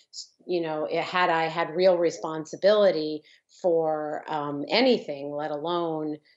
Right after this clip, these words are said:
uh, you know, being president of the United States. Um, I think in that case,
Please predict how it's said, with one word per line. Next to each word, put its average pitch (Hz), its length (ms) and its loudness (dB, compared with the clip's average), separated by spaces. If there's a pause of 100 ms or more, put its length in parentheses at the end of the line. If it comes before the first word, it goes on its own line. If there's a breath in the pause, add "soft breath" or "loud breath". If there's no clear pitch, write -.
(160)
uh, 147 420 0 (300)
you 165 100 -2
know, 156 100 0
being 156 220 2
president 156 500 2
of 139 80 -6
the 143 80 -2
United 135 380 -2
States. - 800 2
Um, 147 240 -4
I 160 160 -2
think 185 260 4
in 160 200 2
that 185 280 2
case, 156 420 -2